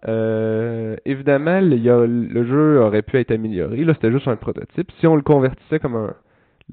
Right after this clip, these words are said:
si on en faisait un vrai jeu, ben moi, je verrais ça peut-être sur une plateforme, euh, iPhone ou sur les plateformes, euh, Flash, euh, par Internet ou Facebook, si on rajoute des mécaniques, euh,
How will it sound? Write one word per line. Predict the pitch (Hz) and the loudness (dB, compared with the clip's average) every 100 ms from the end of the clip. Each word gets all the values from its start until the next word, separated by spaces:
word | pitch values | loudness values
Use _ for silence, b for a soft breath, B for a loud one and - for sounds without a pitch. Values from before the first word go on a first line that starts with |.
| - - - _ | -20 -16 -16 _
si | - | -4
on | 131 | 0
en | 131 | 0
faisait | 127 120 | 0 -2
un | 139 127 | 0 -2
vrai | 117 117 117 | -2 -2 -2
jeu, | 117 117 127 | -4 -6 -6
ben | 95 82 | -6 -8
moi, | 110 120 | -8 -8
je | 110 | -4
verrais | 113 107 110 | -4 -4 -4
ça | 135 | -6
peut-être | - 120 | -4 -4
sur | - 117 | -4 -6
une | 113 | -6
plateforme, | 120 110 - 120 117 113 | -8 -8 -8 -8 -6 -4
euh, | 101 104 b b b - | -6 -6 b b b -4
iPhone | 113 113 - 123 123 127 127 | -2 -2 -2 -2 0 -2 -8
ou | 110 | -12
sur | - | -12
les | 107 | -10
plateformes, | 107 107 - - 110 107 | -8 -8 -12 -8 -8 -6
euh, | 104 98 98 95 - | -4 -4 -4 -6 -4
Flash, | 117 107 110 - - | 0 0 -2 -6 -10
euh, | 101 | -10
par | - 107 | -6 -6
Internet | 104 98 107 104 101 - | -8 -10 -12 -10 -10 -10
ou | 98 | -14
Facebook, | - 104 101 101 110 123 - - | -6 -4 -4 -6 -4 -4 -6 -10
si | |
on | 101 | -6
rajoute | 95 98 107 104 | -4 -2 -4 -4
des | |
mécaniques, | 104 95 104 104 104 - - | -8 -6 -8 -10 -12 -14 -18
euh, | - | -16